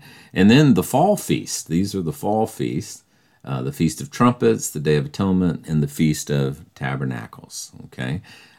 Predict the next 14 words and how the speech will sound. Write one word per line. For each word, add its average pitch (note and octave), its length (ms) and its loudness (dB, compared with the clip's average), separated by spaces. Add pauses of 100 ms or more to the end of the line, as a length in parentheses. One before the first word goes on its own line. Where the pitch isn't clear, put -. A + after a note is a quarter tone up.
uh, D2 400 2
these C#3 640 4
will G2+ 180 4
be E2 300 4
fulfilled D2 800 -2
at D#2 300 -8
his D2 420 -4 (280)
second - 500 -6
coming. G#2 480 2 (600)
Uh, C#2 460 -2
the C#2 160 -4
Feast F#2 340 0
of G#2 100 -8
Trumpets, - 800 0